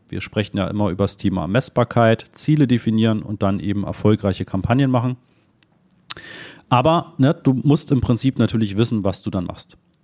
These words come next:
Sagen wir mal, du hast Google-Kampagnen aufgesetzt. Egal, ob du selbst das gemacht hast oder jemand, den du beauftragt hast, intern oder extern. Und die funktionieren nicht. Ja, du hast das Gefühl, du gibst deutlich mehr Geld aus,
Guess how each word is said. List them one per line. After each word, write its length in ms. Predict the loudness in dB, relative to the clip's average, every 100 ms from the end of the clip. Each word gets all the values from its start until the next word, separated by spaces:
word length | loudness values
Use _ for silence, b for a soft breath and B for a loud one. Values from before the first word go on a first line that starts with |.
| B B 0
Sagen 260 | 2 4
wir 80 | 4
mal, 180 | 2 2
du 180 | 0 -2
hast 220 | -4 -4
Google-Kampagnen 720 | -6 -6 -6 -4 -2 -4 -4
aufgesetzt. 580 | -8 -8 -6 -6 -8 -6
Egal, 280 | 2 4 4
ob 120 | 2
du 80 | 2
selbst 300 | 2 2 0
das 120 | -2
gemacht 320 | 2 2 2
hast 260 | -2 -2 -2
oder 240 | 2 2
jemand, 460 | 2 2 -2 -2 -6
den 80 | -4
du 80 | 0
beauftragt 520 | 2 0 0 0 0
hast, 220 | -4 -4
intern 400 | -6 -4 -2 -2
oder 160 | -2 -2
extern. 480 | -4 0 0 2 -4 B B B B B B B
Und 200 | 0 2
die 60 | 2
funktionieren 560 | 2 0 2 2 2
nicht. 300 | 0 -6 -12 -4
Ja, 180 | -2
du 140 | 2 2
hast 160 | 2
das 140 | -2 -2
Gefühl, 400 | -4 2 4 4
du 120 | 2
gibst 300 | 0 -2 0
deutlich 380 | 2 2 -2 -4
mehr 100 | -2
Geld 260 | 0 0
aus, 380 | -2 -2 -2 -4